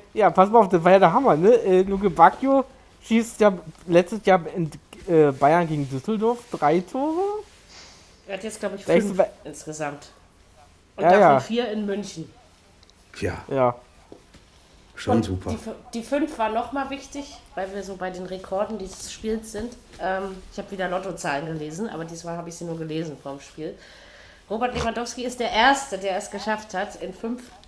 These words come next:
Speaker 2: Saisoneröffnungsspielen ein Tor zu machen.
Speaker 3: Ah ja.
Speaker 2: Hintereinander, ja?
Speaker 1: Ja.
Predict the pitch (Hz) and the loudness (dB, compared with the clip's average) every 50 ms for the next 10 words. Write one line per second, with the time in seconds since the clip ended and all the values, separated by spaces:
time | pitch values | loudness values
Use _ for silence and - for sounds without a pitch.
0 | - - 190 185 202 196 185 196 202 214 202 - 190 180 165 190 190 208 196 180 | -20 -16 -10 -8 -8 -6 -4 -4 -6 -6 -8 -8 -6 -6 -6 -6 -6 -6 -8 -8
1 | 185 - - - - 180 170 165 165 - 156 160 160 180 180 156 147 - - 135 | -8 -10 -14 -12 -8 -4 -4 -4 -4 -4 -8 -10 -10 -8 -8 -8 -8 -10 -14 -16
2 | 127 123 131 131 - 151 165 196 - - - _ _ _ _ - - 82 82 95 | -14 -14 -16 -16 -16 -18 -18 -20 -20 -20 -20 _ _ _ _ -10 -6 -2 0 4
3 | 135 180 165 95 - - - - _ _ _ - - 87 - - - - - - | 6 6 4 4 2 -4 -14 -20 _ _ _ -20 -20 -20 -20 -20 -20 -20 -20 -10
4 | - 190 202 185 196 175 156 170 170 196 147 135 120 - - 131 143 - - 135 | -8 -6 -2 0 0 2 2 2 0 0 -2 -4 -6 -6 -6 -4 -2 0 2 2
5 | 151 | 0